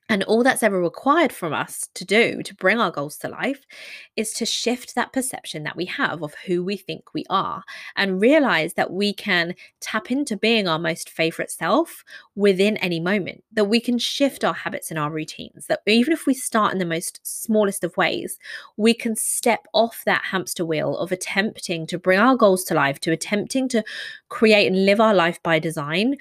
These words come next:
based on our past experiences. We can literally step away from that.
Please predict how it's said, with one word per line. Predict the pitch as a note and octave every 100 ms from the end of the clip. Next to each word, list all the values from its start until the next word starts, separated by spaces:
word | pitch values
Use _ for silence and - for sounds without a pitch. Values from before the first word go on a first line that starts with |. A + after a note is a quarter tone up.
| - - - -
based | G3 G#3+ -
on | A3
our | G#3+
past | - E3 E3
experiences. | - - F3 D#3 - - - -
We | E3+
can | - G#3 F3+
literally | - - A#3+ C4 -
step | - G#3 - -
away | E3 D#3 D3+
from | - D3
that. | -